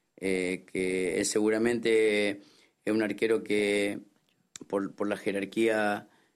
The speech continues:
que, que tiene, eh, tendrá claro que,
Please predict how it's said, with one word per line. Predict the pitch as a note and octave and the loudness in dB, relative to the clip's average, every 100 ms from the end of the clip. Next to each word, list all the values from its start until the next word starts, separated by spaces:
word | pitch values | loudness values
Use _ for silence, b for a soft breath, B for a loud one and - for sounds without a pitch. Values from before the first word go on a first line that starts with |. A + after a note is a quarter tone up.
| b | b
que, | - G2 F#2+ F#2+ | -4 0 0 0
que | G2+ | -4
tiene, | G2 A#2+ A#2+ A2+ A2 G#2 - - - | -2 0 2 2 2 0 -4 -12 -8
eh, | G2 G2 G2 F#2+ F#2+ | -2 0 2 0 0
tendrá | G#2+ G#2+ A2 A2 | 0 0 0 0
claro | B2 A#2+ A2+ | -2 0 0
que, | F#2+ G#2 G2+ G2 G#2 | 0 0 2 0 -2